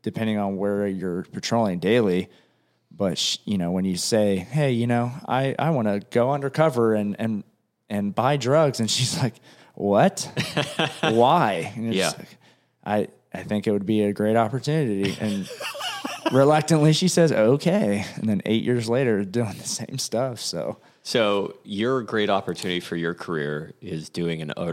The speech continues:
Speaker 2: an, going undercover.
Speaker 1: Yeah, my great, my most, uh, let me, let me preface this.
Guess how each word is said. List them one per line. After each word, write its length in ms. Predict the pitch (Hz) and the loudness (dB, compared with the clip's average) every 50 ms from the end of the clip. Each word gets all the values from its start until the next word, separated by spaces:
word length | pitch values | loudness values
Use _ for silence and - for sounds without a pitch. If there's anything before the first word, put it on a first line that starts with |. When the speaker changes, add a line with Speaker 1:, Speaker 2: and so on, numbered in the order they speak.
| 80 - | -8 -6
Speaker 2:
an, 260 | - 90 80 80 92 - - - - - | -8 -8 -6 -6 -8 -10 -10 -14 -14 -10
going 300 | 101 104 90 85 82 85 | -4 -2 -2 -2 -2 -2
undercover. 600 | 80 76 85 78 80 - - - 76 71 - - - - _ _ _ _ _ _ _ _ | -4 -4 -4 -6 -8 -8 -6 -8 -8 -8 -8 -12 -12 -20 _ _ _ _ _ _ _ _
Speaker 1:
Yeah, 400 | - 107 110 110 80 - - - - | -2 2 4 4 4 2 0 -4 -4
my 360 | - 113 120 131 147 160 160 | -2 2 2 4 4 4 4
great, 500 | 156 127 107 117 107 110 117 127 127 - | 2 0 -2 -4 -2 0 2 0 0 0
my 580 | - 123 127 135 143 151 160 160 160 160 156 127 - - - - _ _ _ _ _ _ _ _ | -2 0 2 2 4 4 4 4 4 4 2 0 -2 -8 -14 -20 _ _ _ _ _ _ _ _
most, 540 | - 113 113 120 123 127 131 127 - - - - _ _ _ _ _ _ _ _ _ 131 | -10 -2 0 2 4 4 2 2 -2 -6 -8 -12 _ _ _ _ _ _ _ _ _ -12
uh, 200 | 139 139 120 120 - | -10 -10 -10 -10 -2
let 120 | - 139 135 | 0 2 2
me, 200 | 139 139 - - | 2 0 0 0
let 160 | - 127 131 | -2 -2 0
me 360 | 131 127 120 117 110 101 95 - _ _ _ _ | 0 0 0 0 -2 -4 -8 -20 _ _ _ _
preface 400 | - - 117 110 107 - 104 - | -2 0 0 2 2 -2 -6 -2
this. 260 | - 110 104 - - | -2 -2 -2 -2 -6